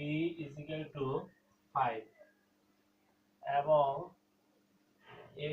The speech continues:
b is equal to thirty-six হলে, হলে ক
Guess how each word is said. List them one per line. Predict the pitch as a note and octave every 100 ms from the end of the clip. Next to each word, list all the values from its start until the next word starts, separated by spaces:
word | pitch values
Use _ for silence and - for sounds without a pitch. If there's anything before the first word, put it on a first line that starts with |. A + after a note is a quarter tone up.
| D3+
b | D3+
is | D3 D#3+
equal | E3 D#3 D3+
to | D3 C#3 F3 - - - - - - - - - - - - - - -
thirty-six | C#4+ C#4+ E4+ F#4 - - E4+ D#4 - - - - _ _ _ _ _ _ _
হলে, | D3 C3 A#2+ - _ _ _ _ - _ _ _ _ _ _ _ _ _ _ _ _ -
হলে | C#3+ D3 - C#3 C4+ - _ _ _ _
ক | _